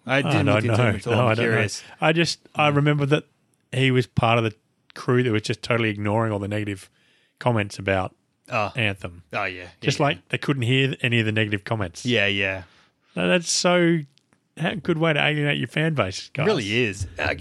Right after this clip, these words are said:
Speaker 1: I, it's, it's, uh, interesting. You see a lot of this downplaying of issues and problems from big corporations across the board.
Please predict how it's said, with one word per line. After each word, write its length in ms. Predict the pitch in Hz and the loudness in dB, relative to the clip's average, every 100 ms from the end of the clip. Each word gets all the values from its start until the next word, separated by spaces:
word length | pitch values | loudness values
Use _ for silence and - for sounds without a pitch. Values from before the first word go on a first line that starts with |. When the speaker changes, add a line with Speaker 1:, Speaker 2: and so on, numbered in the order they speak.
| - | -4
Speaker 1:
I, 280 | 147 139 - - - - - - - | -2 -2 -4 -12 -12 -20 -20 -20 -20
it's, 720 | - - - - - - - - | -14 -6 -4 -2 -2 -2 -4 -2
it's, 240 | 165 - | -2 2
uh, 280 | 214 202 202 | 4 4 2
interesting. 920 | 220 233 339 330 285 220 175 147 117 - _ _ _ _ _ _ _ _ | 2 2 2 -2 -4 -2 -2 -4 -6 -12 _ _ _ _ _ _ _ _
You 80 | - | -4
see 80 | 170 | 2
a 80 | 190 | 4
lot 160 | 160 | 4
of 60 | 160 | 4
this 440 | 151 135 - - - _ _ _ _ _ - 147 120 | 4 2 -2 -6 -12 _ _ _ _ _ -16 -14 -4
downplaying 1040 | 135 131 147 - 156 151 151 151 151 151 - | 0 2 0 0 0 2 2 2 -2 -4 -2
of 460 | 127 127 127 120 - - | 2 2 0 -4 -12 -4
issues 340 | 143 135 139 | -2 2 0
and 140 | 131 117 | 0 -4
problems 440 | 135 123 135 127 | -4 0 0 -2
from 300 | - 127 113 _ _ | -6 -6 -6 _ _
big 220 | 131 120 113 - - _ | -6 -6 -10 -20 -20 _
corporations 880 | - 139 - 127 143 156 220 226 214 | -4 -4 0 2 2 2 0 -2 -2
across 360 | 143 - 147 | -2 0 -2
the 100 | - | -2
board. 600 | 107 - 107 123 104 90 | -12 -8 -4 -2 -2 -4